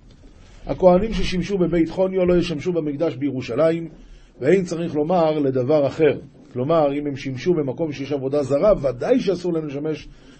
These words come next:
בבית המקדש בירושלים, שנאמר, "אך לא יעלו כהני הבמות אל מזבח השם בירושלים, כי אם אכלו מצות בתוך אחיהם.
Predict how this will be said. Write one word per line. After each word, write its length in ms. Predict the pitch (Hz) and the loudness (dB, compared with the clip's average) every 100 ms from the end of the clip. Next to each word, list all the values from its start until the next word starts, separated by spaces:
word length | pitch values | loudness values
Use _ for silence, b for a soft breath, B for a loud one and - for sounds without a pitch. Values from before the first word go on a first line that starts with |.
| B | B
בבית 280 | 135 151 147 | 0 0 2
המקדש 360 | 139 131 139 117 | -2 0 -2 -2
בירושלים, 520 | 127 120 127 113 107 | -4 -4 -6 -6 -8
שנאמר, 500 | 120 127 131 160 147 | -10 -8 -4 -2 -4
"אך 120 | 123 | -2
לא 120 | 160 | 0
יעלו 280 | 160 139 156 | 2 0 -2
כהני 300 | 139 127 147 | -4 -4 -4
הבמות 360 | 139 143 151 143 | -6 -4 -4 -4
אל 40 | |
מזבח 360 | 123 113 151 143 | -8 -6 -6 -6
השם 220 | 143 151 | -8 -6
בירושלים, 680 | 156 151 180 214 180 175 170 B B B - | -6 -6 -4 -2 0 -2 -10 B B B -8
כי 300 | 196 214 196 | -4 -2 0
אם 100 | 175 | -2
אכלו 260 | 147 180 | 0 0
מצות 360 | 180 143 180 151 | 0 -2 -4 -6
בתוך 300 | 139 147 143 | -4 -4 -4
אחיהם. 540 | 127 117 113 143 104 | -8 -6 -4 -4 -4